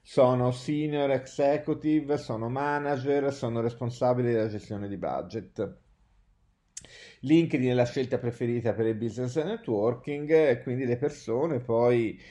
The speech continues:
eh, come dire, creano, si con-, si creano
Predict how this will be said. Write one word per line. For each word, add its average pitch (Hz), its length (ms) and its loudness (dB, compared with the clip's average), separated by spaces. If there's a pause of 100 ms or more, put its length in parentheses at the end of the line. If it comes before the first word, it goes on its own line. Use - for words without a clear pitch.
(260)
eh, 113 760 4
come 117 280 -4
dire, 113 480 2
creano, 123 760 2
si 117 260 -10
con-, 117 260 -6
si - 240 -8
creano 120 800 2